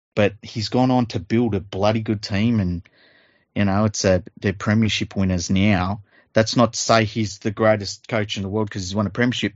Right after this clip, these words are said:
'cause so's Michael Hagan. And Michael Hagan was a garbage coach. So, um, but Cleary's record's pretty damn good.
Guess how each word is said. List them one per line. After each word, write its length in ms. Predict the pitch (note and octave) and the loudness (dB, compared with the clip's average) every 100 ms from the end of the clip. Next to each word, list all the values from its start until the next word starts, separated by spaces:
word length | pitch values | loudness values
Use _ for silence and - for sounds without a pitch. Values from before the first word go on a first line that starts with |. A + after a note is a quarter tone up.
| - | -8
'cause 180 | C3+ A#2 | -8 2
so's 280 | C3+ B2+ B2 | 4 4 2
Michael 360 | B2 A#2+ G#2+ | 0 0 0
Hagan. 420 | A#2 B2 B2 - - _ _ _ - | 2 2 2 -4 -12 _ _ _ -6
And 140 | G#2+ | 0
Michael 320 | A#2 B2 G#2+ | 2 0 0
Hagan 320 | G2+ A2+ G#2 G2+ | 0 0 0 -4
was 140 | F#2+ | -6
a 20 | |
garbage 520 | F2+ G2+ G#2+ G#2 F2 | -2 0 0 -2 -6
coach. 400 | - F#2 F#2 - - _ - - _ | -4 -4 -6 -10 -20 _ -20 -20 _
So, 760 | - - G2 F#2 F#2+ F#2+ G2 G2 G2 _ _ - | -10 -4 -2 0 0 0 0 -4 -10 _ _ -12
um, 540 | F#2 F2+ F2+ F2+ F2+ F#2+ _ _ _ _ _ _ - | -6 -4 -4 -4 -6 -8 _ _ _ _ _ _ -2
but 140 | A#2+ | -2
Cleary's 400 | - C3+ C3 A#2 | 2 2 2 4
record's 360 | C#3 C#3+ C3 - | 2 2 -2 -2
pretty 280 | - A#2+ | -2 -2
damn 240 | G#2+ A#2 G#2+ | 0 2 2
good. 260 | A2 F#2+ | 0 -2